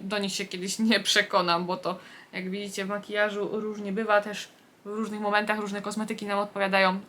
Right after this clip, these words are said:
i też różne akcesoria. Także na ten moment tak to wygląda, więc ja ogólnie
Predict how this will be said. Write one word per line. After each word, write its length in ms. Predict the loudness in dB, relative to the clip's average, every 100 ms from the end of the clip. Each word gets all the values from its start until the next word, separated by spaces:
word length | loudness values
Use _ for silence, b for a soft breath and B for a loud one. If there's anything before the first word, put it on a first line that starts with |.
| _ -14
i 100 | -8
też 180 | -6
różne 280 | -4 -2 0
akcesoria. 540 | -2 -4 -6 -4 -4 -8 B B B
Także 180 | -10 -2
na 140 | 0 2
ten 180 | 2
moment 420 | 2 4 2 -2 -8 -4
tak 160 | -4
to 120 | -4
wygląda, 480 | -4 4 8 12 10 10 B B
więc 260 | -4 -2 6
ja 240 | 10 12
ogólnie 600 | 12 10 8 10 12 12